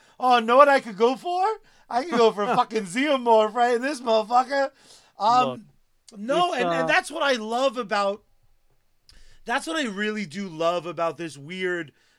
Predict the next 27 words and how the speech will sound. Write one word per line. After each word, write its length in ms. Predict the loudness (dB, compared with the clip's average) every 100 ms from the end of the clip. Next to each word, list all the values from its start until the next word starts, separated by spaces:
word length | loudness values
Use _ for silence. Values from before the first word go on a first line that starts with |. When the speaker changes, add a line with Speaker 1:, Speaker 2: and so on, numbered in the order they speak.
| _
Speaker 2:
not 220 | -12 -12
to 100 | -10
borrow 440 | -12 -8 -6 -2 -4
your 320 | -4 -2 -4
gimmick, 320 | -4 -10 -12
but 120 | -16
this 200 | -20 -20 -18
really 300 | -14 -14 -14
strange 800 | -16 -20 -14 -12 -12 -12 -14 -12
time 560 | -8 -6 -8 -10 -14 _ _ _ _ _ _
in 540 | -12 -12 -12 -16 -20 _ _ -12
our 500 | -6 -4 -2 -2 -4
existence 1120 | -6 -12 -14 -12 -12 -10 -12 -12 -16 -20 -20 _ _ _
is 380 | -6 -4 -4 -8 -20 -10
that, 180 | -8
that 160 | -4 -4
we're 160 | -4 -2
all 180 | -2
living 280 | -4 -6 -8
through 100 | -10
right 180 | -10 -10
now 280 | -10 -8 -8
is, 180 | -10 -12
like, 380 | -10 -8 -10 _ _ _ _ _ _ _ -12
I 300 | -6 -6 -6
feel 540 | -14 -18 -10 -10 -10
somewhat 680 | -12 -10 -10 -10 -8 -6 -8